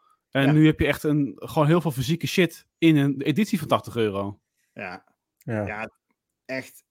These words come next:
Speaker 2: insane. Echt een hele vette cover art. Grote, eh, ja, eigenlijk een soort van groot boek of zo, wat je, eh, waar de game volgens mij in zit, met een steel
Speaker 1: Ja.
Speaker 2: case en,
Speaker 1: Ja.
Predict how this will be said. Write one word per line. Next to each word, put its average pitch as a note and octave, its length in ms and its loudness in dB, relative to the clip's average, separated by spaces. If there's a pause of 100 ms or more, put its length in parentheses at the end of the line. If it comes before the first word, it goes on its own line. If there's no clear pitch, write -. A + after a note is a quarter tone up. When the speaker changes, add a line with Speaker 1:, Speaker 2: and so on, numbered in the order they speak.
Speaker 2:
insane. B2 600 -4
Echt - 280 -12
een C3+ 100 -8
hele B2 380 2
vette B2 300 -4
cover B2+ 260 0
art. A#2 480 -8
Grote, A#2+ 800 0 (480)
eh, A#2 120 -14 (420)
ja, A#2+ 140 -2
eigenlijk A#2+ 180 -6 (100)
een - 20 -12
soort - 240 -6
van A2+ 140 -8
groot A#2 400 -2
boek D#3 180 0
of F3+ 180 -2
zo, D3+ 280 2
wat C#3+ 200 2
je, C3 480 2
eh, C3 180 -4
waar B2 220 -2
de A#2 220 -2
game C3 160 0
volgens C3 260 -8
mij B2 200 -6
in B2 220 -2
zit, A#2+ 340 -2
met G#2+ 300 -8
een G#2+ 80 -10
steel - 240 -6
Speaker 1:
Ja. F3+ 240 4
Speaker 2:
case B2 480 -2
en, A2 240 -8
Speaker 1:
Ja. D#3+ 200 4